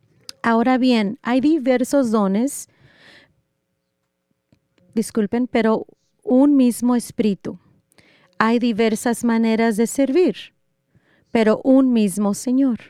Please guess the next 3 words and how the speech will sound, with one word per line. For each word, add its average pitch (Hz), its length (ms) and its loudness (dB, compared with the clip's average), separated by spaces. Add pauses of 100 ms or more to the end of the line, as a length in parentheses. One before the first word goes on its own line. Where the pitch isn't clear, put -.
(920)
Hay 262 200 2
diversas 311 580 0
funciones, 294 1400 0